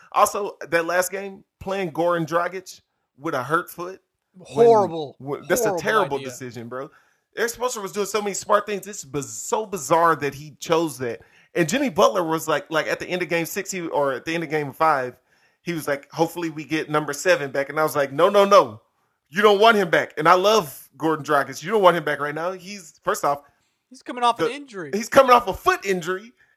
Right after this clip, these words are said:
Speaker 1: and he's not fast. And his best attributes were, like, trying to drive to the goal. Well, he's not gonna be able to drive. He ain't gonna be able to do nothing. Why you want him out there, bro?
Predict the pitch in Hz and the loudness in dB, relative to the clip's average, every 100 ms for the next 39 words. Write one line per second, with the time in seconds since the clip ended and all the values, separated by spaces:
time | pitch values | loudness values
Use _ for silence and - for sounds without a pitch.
0 | _ 196 196 190 180 240 196 233 302 - | _ -6 -6 -8 -12 -14 -6 -4 -2 -4
1 | 147 156 190 - _ _ _ 180 180 208 | -6 -6 -14 -18 _ _ _ -2 0 -2
2 | 165 135 214 - 175 165 254 202 185 - | -4 -4 -4 -4 -10 -10 -12 -12 -18 -14
3 | 165 151 160 156 - 180 170 151 170 180 | -12 -8 -6 -6 -2 -2 -2 -2 0 0
4 | 175 170 208 147 151 160 170 160 180 175 | -4 -6 -6 -6 -10 -6 -8 -4 -6 -6
5 | 165 226 165 120 _ _ _ - 247 214 | -8 -8 -10 -16 _ _ _ -14 -8 0
6 | 226 220 208 247 262 233 180 233 233 247 | 0 0 -4 -2 -2 -2 -4 -6 0 0
7 | 240 220 190 156 143 180 | 2 0 -2 -6 -10 -14